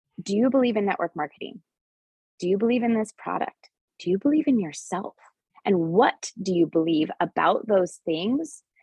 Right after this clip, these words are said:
Because you, you may believe a hundred percent in the product, but if you don't believe in this business model, or if you have baggage, that is going to show. You are going to have resistance as you are trying to share the business.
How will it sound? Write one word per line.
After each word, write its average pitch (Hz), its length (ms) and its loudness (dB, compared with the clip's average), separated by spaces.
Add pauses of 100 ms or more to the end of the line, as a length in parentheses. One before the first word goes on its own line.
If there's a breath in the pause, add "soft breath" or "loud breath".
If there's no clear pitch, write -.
(120)
Because 196 640 2 (1000)
you, 269 500 0
you 226 260 2
may 302 140 2
believe 220 280 0
a 202 60 0
hundred 208 220 -6
percent 208 260 -6
in 170 80 -10
the 160 60 -8
product, 185 380 0
but 190 120 -2
if 175 100 -8
you 226 140 2
don't 339 100 2
believe 208 220 0
in 175 80 -8
this 165 180 -10
business 196 340 -4
model, 294 360 -4 (640)
or 190 60 2
if 180 80 -8
you 214 180 2
have 202 300 0
baggage, 208 480 0
that 190 220 2
is 370 120 6
going 196 240 0
to 156 100 -6
show. - 440 0
You 226 220 -2
are 302 100 2
going 220 380 0
to 202 180 -4
have 196 360 0 (320)
resistance 202 640 -4
as 175 200 -4
you 247 340 0
are 185 240 0
trying 190 240 -6
to 196 80 -6
share 175 220 -4
the 170 80 -10
business. 165 560 -4